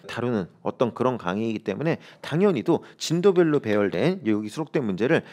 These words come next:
다시 시행착오별로 재구성하면요. 십이 개년, 구 구 칠, 그리고 지구 칠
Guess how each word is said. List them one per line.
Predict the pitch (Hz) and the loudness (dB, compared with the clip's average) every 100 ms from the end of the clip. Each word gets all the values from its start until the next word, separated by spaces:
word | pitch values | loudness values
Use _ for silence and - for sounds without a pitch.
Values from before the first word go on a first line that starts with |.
| - | -16
다시 | - 147 - 120 196 - | -4 -2 0 2 2 -2
시행착오별로 | - - 226 226 190 160 135 | -6 0 0 0 0 2 0
재구성하면요. | - 107 107 147 139 98 87 117 143 - - - | 0 -2 -2 -4 -4 -2 -4 -4 -4 -6 -20 -8
십이 | - 285 269 214 | -2 0 0 0
개년, | 151 120 226 233 _ | 0 2 0 0 _
구 | - - | -14 -6
구 | 147 - | -6 -6
칠, | - 117 226 - _ - _ | -4 0 0 -2 _ -20 _
그리고 | - 110 190 - - | -4 0 0 0 -6
지구 | - 139 | -6 -4
칠 | 156 - 92 | -4 -4 -6